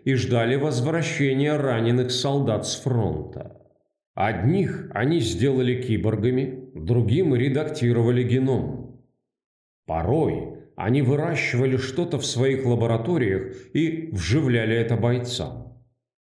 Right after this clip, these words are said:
Заполучив первых роботов, они сделались ещё более безжалостными.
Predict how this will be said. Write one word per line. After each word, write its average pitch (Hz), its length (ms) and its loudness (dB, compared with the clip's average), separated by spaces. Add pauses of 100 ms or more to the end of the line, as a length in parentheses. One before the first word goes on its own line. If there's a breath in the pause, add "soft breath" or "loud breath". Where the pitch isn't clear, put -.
(240)
Заполучив 120 840 0
первых 110 480 0
роботов, 139 560 -2 (340 soft breath)
они 139 260 0
сделались 123 640 0
ещё 151 420 0
более 123 500 4
безжалостными. 98 1080 -2